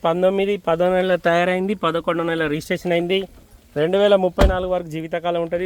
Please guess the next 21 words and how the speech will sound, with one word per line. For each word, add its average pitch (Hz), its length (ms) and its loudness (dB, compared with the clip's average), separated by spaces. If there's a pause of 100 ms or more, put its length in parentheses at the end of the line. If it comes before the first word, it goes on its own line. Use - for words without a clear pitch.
ముంగట 156 300 -2
రెండు 151 180 -4
సిల్ 151 180 -12
టైర్లు 165 260 0
ఉన్నాయి, 165 200 0
వెనకాల 151 380 -2
రెండు 135 180 -8
టైర్లు 139 240 -2
వేసుకోవాలి. 147 520 -4 (580)
ఏడు 180 200 2
లక్షల 185 360 -2
యాభై 170 180 0
వేలు 175 140 0
చెప్తుంది 170 340 -4
సార్, 170 200 -4
బార్గెనింగ్ 151 480 -2
ఉంది. 165 200 -4
నేను 143 180 -4
రేట్ 147 220 -4
ఎక్కువ 151 220 -6
అని 147 100 -2